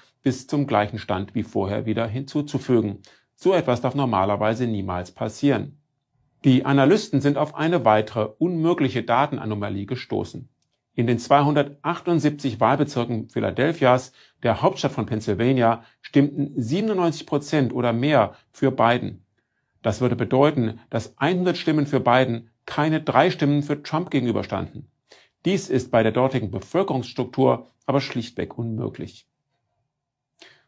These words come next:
Bei dieser Grafik sehen Sie die Negativstimmen für Trump in fünfzehn Landkreisen, wozu auch die oben genannten Lehigh County, Chester County und Allegheny County gehören.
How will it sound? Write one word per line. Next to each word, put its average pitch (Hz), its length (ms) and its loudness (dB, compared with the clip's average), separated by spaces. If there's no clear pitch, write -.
Bei 110 180 4
dieser 175 320 0
Grafik 113 400 4
sehen 113 300 0
Sie 127 300 -2
die 139 160 4
Negativstimmen 127 800 0
für 135 180 -4
Trump 113 300 0
in 110 160 -4
fünfzehn 135 480 -2
Landkreisen, 117 720 2
wozu 135 340 2
auch 143 180 4
die 156 220 -6
oben 143 360 2
genannten 117 600 -2
Lehigh 131 320 2
County, 131 560 -2
Chester 135 360 -2
County 120 460 -2
und 131 280 -6
Allegheny 120 420 -2
County 87 300 -8
gehören. - 480 -6